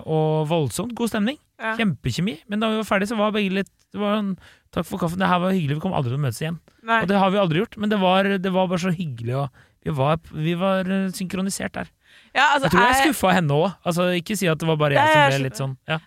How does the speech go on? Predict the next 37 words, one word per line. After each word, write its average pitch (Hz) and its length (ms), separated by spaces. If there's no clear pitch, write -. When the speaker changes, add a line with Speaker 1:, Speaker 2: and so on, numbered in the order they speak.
Speaker 2:
Jeg, 262 240
jeg, 277 280
jeg 254 360
var 254 260
jo 196 180
ekstremt 226 1040
people 208 380
pleaser 180 360
på 190 140
date, 202 240
så 214 180
det 208 120
var 214 180
jo 185 140
veldig 214 340
ofte - 380
at, 202 220
eh, 208 220
og 233 80
det 320 100
skjønner 240 280
jeg, - 80
at 240 360
gutten 190 320
trodde 196 380
at 208 120
jeg 196 60
var 190 400
interessert. 202 400
Det 247 160
Speaker 1:
Ja. 139 60
Speaker 2:
forstår 208 180
jeg 196 80
veldig 185 140
godt, 156 100
Speaker 1:
Ja, 185 40
Speaker 2:
fordi 214 200